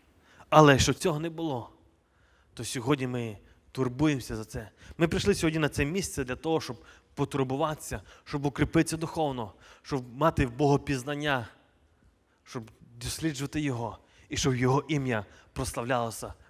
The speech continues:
в нашому житті. Сьогодні ми як воїни,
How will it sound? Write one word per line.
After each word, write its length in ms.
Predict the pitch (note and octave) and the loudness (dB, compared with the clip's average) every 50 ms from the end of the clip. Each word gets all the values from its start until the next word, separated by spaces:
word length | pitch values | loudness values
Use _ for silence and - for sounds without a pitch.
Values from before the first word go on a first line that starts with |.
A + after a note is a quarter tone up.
| _ _ - | _ _ -8
в 40 | B2+ | -4
нашому 520 | B2+ A#2+ A2+ - - B2 A2+ G#2+ G#2 G2+ - _ _ _ _ _ - | -2 -2 -2 -2 -4 -6 -8 -10 -12 -14 -16 _ _ _ _ _ -2
житті. 340 | B2 B2+ - - C3+ A#2+ - - - _ _ _ _ _ _ _ _ _ _ - - - | -2 -2 0 0 -4 -4 -6 -12 -20 _ _ _ _ _ _ _ _ _ _ -20 -16 -4
Сьогодні 340 | - - G3 F#3 A3+ G#3+ G#3 | 2 2 2 2 2 2 2
ми 140 | F#3+ F3+ F3 | 4 4 6
як 180 | E3+ D#3 - - | 4 4 2 0
воїни, 560 | D3+ F#3 G3 F#3+ E3 C#3+ B2 A#2 G#2 - | 0 2 4 4 4 2 0 -4 -8 -8